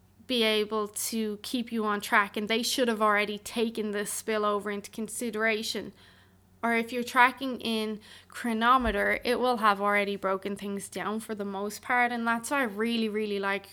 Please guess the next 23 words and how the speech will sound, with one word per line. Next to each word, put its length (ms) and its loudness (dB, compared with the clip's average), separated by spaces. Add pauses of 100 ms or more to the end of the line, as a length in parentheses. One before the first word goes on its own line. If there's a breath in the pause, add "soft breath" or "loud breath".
(120)
Cronometer, 600 -4
because 560 0
it 120 -4
is 200 -4
vetted 460 0
and 180 -6
it 140 -6
is 180 -2
so 360 -4
accurate. 680 -6 (440 loud breath)
So 180 0
we 140 4
just 320 -2
want 240 0
you 180 0
to 140 -8
get 220 0
used 340 -4
to 100 -2
tracking 560 2
and 160 -2
get 160 -2
used 380 -4